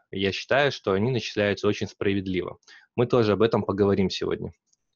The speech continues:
А, Atomy — это представительство в пятнадцати странах, то есть компания открыла, ну, на самом деле, э, на данный момент, э, пред-, официальное представительство открыто в четырнадцати странах.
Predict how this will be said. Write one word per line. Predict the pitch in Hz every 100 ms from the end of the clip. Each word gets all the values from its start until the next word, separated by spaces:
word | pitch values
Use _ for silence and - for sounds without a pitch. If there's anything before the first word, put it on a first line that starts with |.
| _ _ _ _ _ _ _ -
А, | 92 92 - 143
Atomy — | - 165 156 143
это | 113 107
представительство | 107 110 - 117 120 117 - 101
в |
пятнадцати | - - 101 - 92
странах, | - 90 98 135 - -
то |
есть | 98
компания | - 104 113 113 107 104
открыла, | 101 - 117 110 - 101
ну, | 139 131 127
на | 117
самом | - 135 123
деле, | 127 120 - - - - 98
э, | 101
на | 107
данный | 117 120
момент, | 117 117 107 -
э, | 71 _ _ _ _ _ _ 110 117 113 _
пред-, | 107 - -
официальное | - 117 - 131 123 113 107
представительство | - - 135 170 - 104
открыто | - - 123
в | 104
четырнадцати | - 135 110 104 92
странах. | - - - -